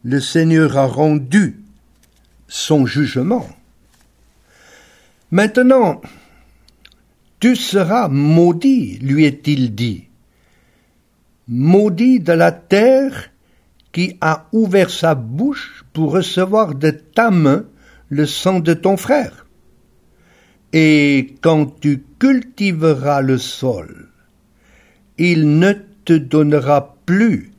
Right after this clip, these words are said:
sa richesse. Tu seras errant et tu seras vagabond sur toute la terre. »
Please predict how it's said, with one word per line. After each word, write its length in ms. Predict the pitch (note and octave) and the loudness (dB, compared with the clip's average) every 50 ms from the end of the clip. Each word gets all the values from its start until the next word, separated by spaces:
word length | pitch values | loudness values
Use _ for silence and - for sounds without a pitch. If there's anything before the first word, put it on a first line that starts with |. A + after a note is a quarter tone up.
| _ _ _ _ _ | _ _ _ _ _
sa 300 | - - - - D3+ C#3+ | -20 -16 -4 -2 0 0
richesse. 760 | A#2 C3+ B2+ - - C3+ A#2+ F#2+ F2 - - - - - _ _ _ - _ _ _ _ _ _ - - - - - - - - - | 0 0 -2 -2 -4 -8 -8 -8 -12 -18 -20 -20 -20 -20 _ _ _ -20 _ _ _ _ _ _ -20 -20 -20 -20 -20 -20 -20 -10 -4
Tu 140 | - E3 | -2 -2
seras 540 | D#3 - - E3+ D3 D3 D#3 D#3+ E3 - - _ | -2 -2 -2 -2 0 0 0 0 -2 -6 -8 _
errant 580 | - G3+ G3+ F#3+ C#3 C#3 D3 D3+ E3 G#3+ C4 - - _ _ _ _ _ _ _ _ _ _ _ _ _ _ _ _ _ _ _ _ _ _ _ _ _ _ _ | -6 -4 -4 -4 -4 -2 -2 0 0 -2 -2 -6 -14 _ _ _ _ _ _ _ _ _ _ _ _ _ _ _ _ _ _ _ _ _ _ _ _ _ _ _
et 200 | - E3 D#3+ D#3+ | 0 0 0 0
tu 120 | - E3 | -4 -6
seras 380 | D#3 - - D#3+ D#3 C3+ D3+ D3+ | -6 -4 -4 -4 -2 0 0 0
vagabond 880 | C3 A2+ G#2+ D#3 F#3+ G3+ E3+ G3+ G3 F#3+ E3 D3+ D#3 D#3 D#3+ D#3+ F3+ F3 - _ _ _ _ _ _ _ | 0 0 0 0 0 0 2 2 0 0 2 0 0 0 0 -2 -4 -10 -16 _ _ _ _ _ _ _
sur 540 | - - - - D#3+ D#3+ D#3 D3+ D3+ - - _ | -14 -10 -4 0 0 0 0 0 -4 -6 -12 _
toute 280 | - E3+ F3 F3 - - | -8 -8 -8 -8 -6 -4
la 160 | D#3+ E3+ E3 | -4 -4 -4
terre. » 600 | E3+ - F#3 F#3 E3+ C3 - - - - - | -4 -4 -4 -4 -4 -4 -8 -14 -20 -20 -20